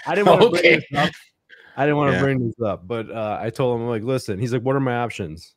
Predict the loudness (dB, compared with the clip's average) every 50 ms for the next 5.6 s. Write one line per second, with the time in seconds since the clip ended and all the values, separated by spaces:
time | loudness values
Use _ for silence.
0 | _ _ _ _ -10 -10 -8 -6 -4 -4 -4 -4 -4 -6 -8 -6 -4 -2 -2 -2
1 | -2 -2 -4 -6 -10 _ _ _ _ _ _ _ _ _ _ _ -8 -8 -6 -4
2 | -2 -2 -2 -2 -2 -4 -4 -2 0 0 0 0 0 -2 -2 -4 -6 -8 -12 -16
3 | _ _ _ _ _ _ _ _ _ _ _ _ -2 -2 0 0 0 0 -2 -2
4 | -4 -6 -8 -6 -6 -4 -4 -4 -4 -6 -6 -8 -10 _ _ _ _ _ _ _
5 | _ -16 -12 -8 -4 -2 -2 -2 -2 -4 -6 -8